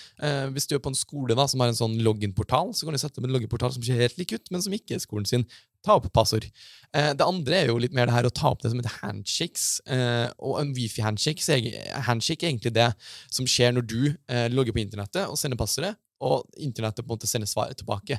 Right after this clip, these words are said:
Hvis du klarer å fange opp den, så kan du også prøve å dekryptere den da. Eh, og det er på en måte den eneste måten å dekryptere et Wifi-passord i, eh, nyere, eh, protokoller. Eh, og de helt nyeste er jo litt mer sikre mot akkurat det her, men,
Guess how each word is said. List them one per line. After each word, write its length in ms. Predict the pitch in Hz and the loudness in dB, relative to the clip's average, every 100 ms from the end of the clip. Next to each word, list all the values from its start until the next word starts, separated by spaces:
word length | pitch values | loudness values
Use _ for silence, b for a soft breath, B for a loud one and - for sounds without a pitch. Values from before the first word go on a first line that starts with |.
| B B B | B B B
Hvis 140 | 131 | -2
du 20 | |
klarer 160 | 160 135 | 2 2
å 80 | - | 0
fange 240 | 156 147 | -6 -4
opp 140 | 123 - | -4 -4
den, 140 | 202 151 b b - | -6 -6 b b -10
så 140 | - | -4
kan 80 | 165 | 0
du 60 | 131 | 0
også 160 | 120 - _ | -2 -10 _
prøve 280 | - 127 131 | 2 4 4
å 80 | 123 | 4
dekryptere 640 | 113 110 - 110 - 135 | 2 2 0 -8 -2 0
den 160 | 185 180 | 0 -2
da. 60 | 120 - | -4 -4
Eh, 280 | 127 120 123 | -2 -2 -2
og 80 | 123 | 4
det 80 | |
er 60 | 143 | 4
på 20 | |
en 60 | 147 | 4
måte 80 | 127 | 4
den 140 | 127 | 2
eneste 180 | 117 123 | 2 -2
måten 240 | 123 120 | -4 -4
å 60 | 110 | -4
dekryptere 560 | 110 101 117 - 110 113 | -2 -2 -4 2 4 4
et 80 | 107 | 2
Wifi-passord 600 | 101 - 104 - 120 101 b b - | 0 0 0 2 2 0 b b -2
i, 140 | 127 117 - _ _ _ - | 2 2 0 _ _ _ -2
eh, 300 | 127 117 117 | 0 0 0
nyere, 460 | 147 151 131 117 113 117 117 117 | 2 2 2 4 4 4 4 2
eh, 80 | 113 | 0
protokoller. 540 | 123 127 127 123 120 - - | 0 -4 0 2 2 0 -2
Eh, 300 | 131 131 127 | 0 2 2
og 220 | 135 127 | 4 4
de 80 | 127 113 120 | 6 4 4
helt 180 | 127 | 2
nyeste 320 | 156 131 - 117 | 2 0 6 8
er 80 | |
jo 80 | 104 | 8
litt 240 | 107 - 123 | 6 2 -2
mer 160 | 110 | -2
sikre 400 | 104 110 - 107 | -2 -6 -6 -6
mot 240 | 104 101 - - | -4 -4 -6 -6
akkurat 320 | 117 - 107 | -6 -4 -6
det 60 | 113 | 0
her, 160 | 147 156 | 2 2
men, 220 | 123 | 0